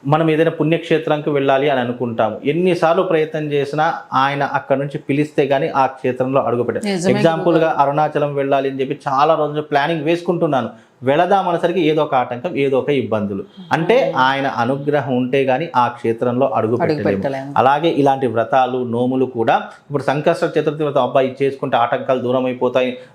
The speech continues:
Speaker 1: మనసులో అనుకుంటాం, కానీ చేయలేకపోతాము.
Speaker 2: చేయలేము.
Speaker 1: అది చేస్తాము అని అనుకున్నప్పుడు, నువ్వు సంకల్పం చేసుకున్నప్పుడు ఆయన నీ సంకల్పం విని, "ఆ, ఇతడికి నేను అనుగ్రహిస్తున్నాను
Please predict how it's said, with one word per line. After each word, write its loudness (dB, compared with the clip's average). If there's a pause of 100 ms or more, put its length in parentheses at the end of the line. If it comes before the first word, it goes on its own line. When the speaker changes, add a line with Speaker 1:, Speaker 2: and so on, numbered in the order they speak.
Speaker 1:
మనసులో 4
అనుకుంటాం, 0
కానీ -2 (180)
చేయలేకపోతాము. -2
Speaker 2:
చేయలేము. -2 (540)
Speaker 1:
అది 2 (180)
చేస్తాము 2
అని 4
అనుకున్నప్పుడు, 0
నువ్వు 0
సంకల్పం 0
చేసుకున్నప్పుడు -2 (260)
ఆయన 2
నీ 0
సంకల్పం 0
విని, 0
"ఆ, 0
ఇతడికి 0
నేను -2
అనుగ్రహిస్తున్నాను 0